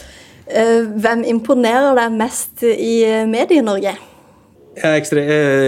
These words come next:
Speaker 2: jeg er ekstremt imponert over den rollen som, eh, som, eh, eh, faktisk N O har klart å ta, eh, på ganske få år. Det tror jeg er, eh, ekstremt viktig, eh, for, eh,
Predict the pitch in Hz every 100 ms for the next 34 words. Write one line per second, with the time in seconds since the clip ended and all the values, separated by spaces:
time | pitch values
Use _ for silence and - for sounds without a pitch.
0 | 135 156 160 185 165 185 196 131 147 139
1 | 139 123 113 117 113 123 120 120 117 117
2 | 120 120 120 113 - 120 120 117 117 117
3 | 117 120 - - - - - - - _
4 | - 127 123 120 113 - 127 - 123 120
5 | 117 120 - 110 123 127 135 - - 135
6 | 131 120 123 120 - 117 120 120 - -
7 | 147 135 131 127 127 127 127 127 120 135
8 | 123 120 123 123 123 123 - - - -
9 | 120 113 113 113 123 - - 113 - 139
10 | 127 123 123 123 120 - 120 120 123 120
11 | 120 117